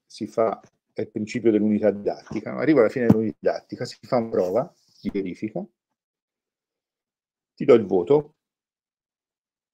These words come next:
e lì finisce. E quei concetti lì non li userai mai più.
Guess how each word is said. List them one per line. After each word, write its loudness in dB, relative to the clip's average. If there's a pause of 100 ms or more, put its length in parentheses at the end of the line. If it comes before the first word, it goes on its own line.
(1200)
e 0
lì 0
finisce. -6
E -6
quei 2
concetti 0
lì -8 (380)
non 0
li -4
userai 2
mai -4
più. 0